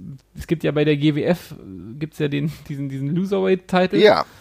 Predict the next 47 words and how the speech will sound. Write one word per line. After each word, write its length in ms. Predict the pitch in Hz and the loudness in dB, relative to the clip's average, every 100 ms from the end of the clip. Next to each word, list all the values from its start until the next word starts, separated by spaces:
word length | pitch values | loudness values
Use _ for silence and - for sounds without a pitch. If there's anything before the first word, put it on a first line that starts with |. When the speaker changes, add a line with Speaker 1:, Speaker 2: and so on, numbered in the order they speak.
| - | -16
Speaker 2:
sehr 180 | - 123 | 0 0
guter 300 | 131 151 151 156 | 4 4 4 2
Speaker 1:
Ähm, 240 | 151 151 | 0 0
Speaker 2:
Punkt. 420 | 127 123 196 - | -2 0 -4 -6
Mhm. 60 | 175 | 0
Speaker 1:
bei 140 | 160 | 2
dem, 260 | 151 160 156 | 4 4 4
bei 100 | 151 | 0
de-, 240 | 143 143 | 0 -2
den 280 | 120 131 156 | -2 -2 0
man 140 | 165 160 | 2 2
halt 140 | 147 | 0
bekommt, 340 | 160 - 180 | 0 2 0
wenn 60 | 156 | 0
man, 280 | 151 151 151 | -2 -4 -2
wenn 80 | 151 | -2
man 180 | 151 147 | 0 2
halt 160 | 147 | 0
quasi 220 | - 151 147 | -2 -2 0
der 80 | |
schlechteste 420 | 147 165 170 147 151 | 2 2 0 -4 0
Wrestler 280 | 156 160 156 | 0 0 2
der, 180 | 151 | 4
der 180 | 185 175 | 4 0
Promotion 440 | - 147 165 175 247 | 0 -2 -2 -2 -6
ist, 120 | - | -4
glaub 240 | 175 180 | -2 -2
ich, 100 | 180 | -2
den 100 | 156 | -4
dann 120 | 147 | -2
Martin 260 | 156 156 156 | 0 0 2
Guer-, 220 | 156 160 | 2 2
Guerrero 500 | 151 160 175 196 190 | 0 2 4 6 4
halt 180 | 180 180 | 2 0
mal, 160 | 175 180 | -2 -2
äh, 460 | 170 139 175 175 | -2 -2 0 0
halten 440 | 165 170 180 175 170 | -2 -4 -6 -6 -6
durfte 320 | 175 180 - | -4 -2 -4
für 120 | 170 170 | -6 -4
längere 320 | 175 165 170 | -4 -4 -8
Zeit. 320 | - 170 170 | -4 -2 0
Speaker 2:
Völlig 280 | - 123 - | 0 0 0
zu 120 | 127 | -2
Recht 200 | 139 165 | 0 0
Speaker 1:
Spooky 140 | 143 | -2
Speaker 2:
übrigens, 280 | 135 147 190 | -2 -4 -2
Speaker 1:
Wrestler. 260 | - 165 | 4 4